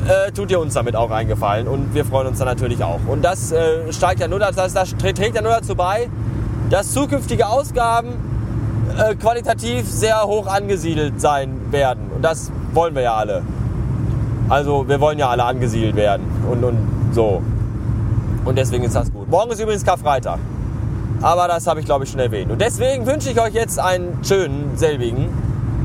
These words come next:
Zaubertag des Lattenjubs und verabschiede mich,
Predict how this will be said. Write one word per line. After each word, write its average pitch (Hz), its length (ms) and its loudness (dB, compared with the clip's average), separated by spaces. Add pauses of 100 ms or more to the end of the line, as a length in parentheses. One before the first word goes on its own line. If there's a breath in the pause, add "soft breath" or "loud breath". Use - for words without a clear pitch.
(480)
Zaubertag 165 600 2
des 135 380 -2
Lattenjubs 127 580 0
und 139 280 0
verabschiede 151 520 2
mich, 151 220 0